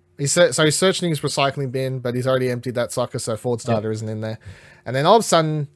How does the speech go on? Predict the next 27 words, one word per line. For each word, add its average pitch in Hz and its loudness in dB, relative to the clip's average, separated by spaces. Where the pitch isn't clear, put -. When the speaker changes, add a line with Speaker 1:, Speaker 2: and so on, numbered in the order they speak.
Speaker 1:
well, 180 2
he, 180 2
he 180 -4
has 214 4
a 185 0
moment 151 2
where 127 -6
he 120 -8
spits - -10
at 123 -20
first. 90 -12
He's 110 -18
like, 147 -14
"Oh, 202 -10
Speaker 2:
Yeah. 131 -4
Speaker 1:
oh, 254 -2
I'm 220 0
Speaker 2:
Has 143 4
a - 2
Speaker 1:
gonna - 0
cry. 113 -4
Speaker 2:
breakdown. - -6
Speaker 1:
I'm 208 -4
gonna 311 2
cry. 160 4
I'm 190 -12
gonna 196 -14